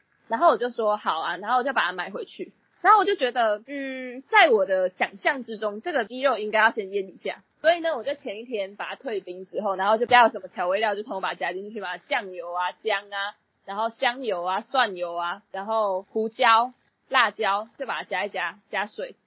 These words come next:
然后腌过那个鸡肉，就这样把它放进去。其实我也不知道，就我都，我那些东西全部都乱倒一通，不知道我倒多少，也不知道它最后会怎么样。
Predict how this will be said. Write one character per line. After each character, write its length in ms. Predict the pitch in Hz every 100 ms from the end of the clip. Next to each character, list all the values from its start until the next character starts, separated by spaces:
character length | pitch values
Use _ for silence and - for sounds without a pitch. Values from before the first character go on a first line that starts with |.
| _
然 100 | 196
后 80 | 220
腌 140 | 240 233
过 140 | 240
那 80 | 233
个 80 | 185
鸡 160 | 190
肉， 160 | 196 175
就 80 | 196
这 60 |
样 100 | 214
把 100 | 196
它 60 | 165
放 180 | 220 190
进 120 | 190
去。 100 | 160
其 120 | 269
实 60 | 277
我 140 | 247
也 60 | 180
不 120 | 185
知 60 | 208
道， 160 | 190
就 160 | 196 254
我 80 | 202
都， 180 | 214 - -
我 100 | 214
那 120 | 214 285
些 120 | 247
东 180 | 214 208
西 180 | 202 185
全 140 | 202
部 60 | 214
都 80 |
乱 220 | 220 214 175
倒 240 | 196 190
一 20 |
通， 220 | 196 175 180 _ _ -
不 60 |
知 20 | 233
道 100 | 208
我 40 |
倒 180 | 220 202
多 180 | 190 190
少， 160 | 175
也 100 | 175
不 60 | 180
知 60 |
道 80 | 233
它 120 | 233
最 120 | 202 220
后 80 |
会 100 | 208
怎 120 | 214 -
么 60 |
样。 180 | 113 170